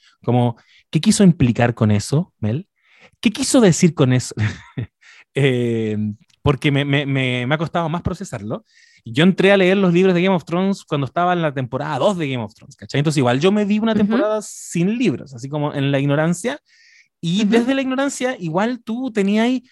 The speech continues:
Speaker 1: puta, un abanico y, y un esquema de personajes mucho más amplio,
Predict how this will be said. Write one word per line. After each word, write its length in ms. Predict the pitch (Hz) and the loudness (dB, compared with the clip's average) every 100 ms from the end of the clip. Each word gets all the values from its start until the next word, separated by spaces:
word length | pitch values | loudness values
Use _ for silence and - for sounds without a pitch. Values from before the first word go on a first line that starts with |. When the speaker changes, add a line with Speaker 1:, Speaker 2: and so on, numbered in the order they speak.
| _ _ - | _ _ -8
Speaker 1:
puta, 380 | 147 120 110 - | -4 -2 -2 0
un 160 | 170 | 2
abanico 600 | 196 190 190 233 240 254 240 | 2 2 2 0 0 0 0
y, 680 | 185 165 165 170 170 170 110 143 | -4 -6 -4 -4 -6 -8 -10 -6
y 80 | 185 | -2
un 360 | 208 208 202 | 0 0 0
esquema 420 | 190 - 220 220 | -4 -6 -4 -2
de 80 | 220 | -2
personajes 720 | 202 175 175 196 - 202 - | -2 -6 -6 -8 -6 -8 -8
mucho 480 | - 131 190 269 285 | -4 2 4 2 0
más 200 | 269 220 | -4 -4
amplio, 500 | 143 110 107 143 285 | -6 -6 -4 -6 -6